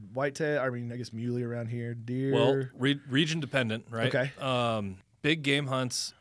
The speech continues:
Speaker 2: I mean, it's always different state to state. Uh,
Speaker 1: Mm-hmm.
Speaker 2: different states have different rules for how tags can work.
Speaker 1: Okay.
Speaker 2: Um, so we do elk. We actually just wrapped up in November a, uh, female veterans hunt, um, elk hunt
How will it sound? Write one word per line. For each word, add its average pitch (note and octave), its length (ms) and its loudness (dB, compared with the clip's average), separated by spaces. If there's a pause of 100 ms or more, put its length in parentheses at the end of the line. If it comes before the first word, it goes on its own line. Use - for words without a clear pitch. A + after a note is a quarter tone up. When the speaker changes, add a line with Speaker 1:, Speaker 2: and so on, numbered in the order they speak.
Speaker 2:
I C3+ 80 0
mean, D3 140 0
it's C3+ 100 -4
always D#3+ 320 0
different A#2 420 -6
state G#2 300 -6
to - 80 -10
state. - 320 -8 (160)
Uh, G2 140 -4
Speaker 1:
Mm-hmm. B2 100 -4
Speaker 2:
different G#2+ 300 -6
states F#2 280 -6
have F2+ 160 -10
different F2 340 -12
rules F2+ 300 -8
for E2 320 -10 (560)
how F#2+ 320 -2
tags F#2+ 380 -2
can E2+ 200 -12
work. F2 360 -6 (200)
Speaker 1:
Okay. A2+ 140 -10
Speaker 2:
Um, E2 640 -12 (280)
so F#2+ 580 -4
we G2 100 -6
do A#2 420 -2
elk. A2+ 300 -6
We A2 80 -2
actually G#2+ 320 -4
just G2 220 -10
wrapped G2+ 260 -8
up - 260 -8
in G#2+ 220 -10
November F#2+ 560 -8
a, F#2+ 320 -10 (640)
uh, F2+ 280 -20
female G2+ 720 -6 (420)
veterans F#2+ 560 -4
hunt, F#2+ 260 -8 (240)
um, F#2 300 -16
elk A#2 220 -6
hunt F#2 180 -8